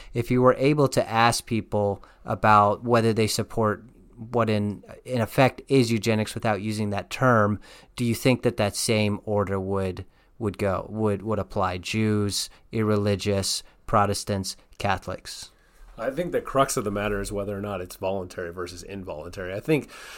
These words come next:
Speaker 2: when it comes to voluntary eugenics or the avoidance of dysgenics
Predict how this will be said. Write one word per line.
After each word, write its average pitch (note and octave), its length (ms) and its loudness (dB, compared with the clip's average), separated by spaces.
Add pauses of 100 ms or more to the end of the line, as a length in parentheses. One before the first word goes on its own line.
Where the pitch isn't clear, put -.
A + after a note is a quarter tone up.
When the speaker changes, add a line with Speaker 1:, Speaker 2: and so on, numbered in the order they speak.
(160)
Speaker 2:
when B2+ 100 2
it - 180 -2 (120)
comes D#3+ 320 4
to A#2 380 4
voluntary A#2+ 800 4
eugenics G#2 920 -2
or A2 200 -8
the G2 180 -8
avoidance G2+ 640 -4
of F#2 560 -8 (880)
dysgenics G2+ 920 -2